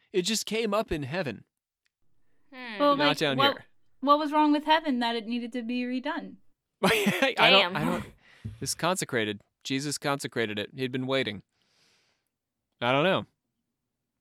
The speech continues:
Speaker 1: Got consecrated. It hadn't been consecrated before, I suppose. Anyway, uh, do you know what religious movement believes this? This is a, they exist today. They're, uh, all over the place. You can find churches all over the country, or the United States anyway.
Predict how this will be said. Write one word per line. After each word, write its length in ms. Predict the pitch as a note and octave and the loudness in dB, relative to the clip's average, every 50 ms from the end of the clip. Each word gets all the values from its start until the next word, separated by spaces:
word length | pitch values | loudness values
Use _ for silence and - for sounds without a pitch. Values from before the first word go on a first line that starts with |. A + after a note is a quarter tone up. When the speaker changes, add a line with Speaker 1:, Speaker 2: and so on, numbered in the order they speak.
| _ _ _ _ _ - | _ _ _ _ _ -2
Speaker 1:
Got 200 | C#3 C3 B2 A2+ | -2 0 0 -2
consecrated. 600 | - D3 D3 C#3+ - C3 - - A2 G#2 G2+ G2+ - _ _ | -4 -4 -4 -4 -4 -8 -8 -8 -8 -8 -8 -10 -14 _ _
It 80 | C#3+ | -6
hadn't 200 | C#3 D3+ E3 E3+ | -2 -2 -2 0
been 120 | D#3+ D#3 C#3+ | -2 -4 -2
consecrated 580 | - D#3 D3+ D3+ C#3+ C#3 - B2 A2 G#2 G2 | 0 0 0 0 -2 -2 -4 -4 -4 -4 -8
before, 260 | F#2+ G#2 - - G2+ F#2+ | -12 -14 -10 -8 -6 -6
I 40 | |
suppose. 460 | F#2 - - - G2 G2 A2 - - - _ _ _ _ _ _ _ _ _ _ _ _ _ _ _ _ _ _ - - - - - - | -6 -8 -10 -8 -8 -8 -8 -10 -12 -18 _ _ _ _ _ _ _ _ _ _ _ _ _ _ _ _ _ _ -20 -20 -20 -20 -12 -2
Anyway, 420 | - A3 A3+ E3+ C3 A2+ A2+ - - | 0 2 4 4 4 2 2 0 2
uh, 220 | C#3+ C#3 C#3 C3+ | 2 4 4 4
do 160 | C3 - - | 2 0 0
you 40 | D#3 | 0
know 100 | E3+ G#3 | 2 2
what 140 | A3 G#3 - | 2 2 2
religious 380 | E3 D3+ D3+ E3 F3+ G3+ - - | 0 0 0 0 -2 -2 -4 -4
movement 300 | D3+ D3+ C#3+ D3+ C3+ - | -4 -4 -4 -4 -4 -4
believes 340 | C3+ C3 E3 G#3+ A3+ - - | -4 -2 -2 -2 -2 -4 -6
this? 240 | - - - - - | -8 -8 -10 -10 -6
This 160 | D3+ C3+ - | -6 -6 -6
is 140 | C#3 B2+ - | -4 -4 -4
a, 120 | C#3+ C3 - - | -4 -4 -4 -2
they 120 | C3 C3 | 0 0
exist 340 | B2+ B2+ A#2+ C#3+ D#3+ - - | 0 0 -2 -4 -6 -6 -6
today. 300 | - C#3 C#3+ D3+ F#3 G#3+ | -4 -4 -4 -4 -4 -4
They're, 340 | G#3 C3+ A#2+ A#2 A#2 A#2 A#2 | -2 -2 -2 -2 -2 -2 0
uh, 160 | A2+ A2+ A2+ | 0 0 2
all 220 | A2+ A#2 B2+ C3+ | 2 0 0 0
over 140 | C3+ C3+ D3 | 0 -2 -4
the 80 | C3+ B2+ | -6 -6
place. 320 | - C#3+ D#3+ E3+ - - | -6 -6 -6 -6 -8 -10
You 40 | B2+ | -10
can 120 | B2+ A#2 | -10 -6
find 200 | - B2+ B2 B2 | -4 -4 -4 -4
churches 320 | - C#3+ C3 C3+ - C3 C3+ | -4 -4 -4 -6 -6 -6 -4
all 160 | B2+ B2+ C3 | -2 -2 -2
over 140 | C3 B2+ B2 | -2 -4 -6
the 60 | B2 | -8
country, 360 | - C#3 C3 - D3+ D#3 D#3 C#3+ | -8 -8 -8 -8 -10 -10 -10 -10
or 80 | C3 | -6
the 60 | A#2 A#2+ | -6 -4
United 260 | A#2+ A#2+ A#2+ A#2+ A#2+ | -4 -4 -4 -6 -6
States 260 | - C3+ B2+ B2+ - | -6 -6 -6 -6 -6
anyway. 300 | C3+ C3 C3 C3 C#3+ C#3+ | -8 -8 -8 -8 -10 -12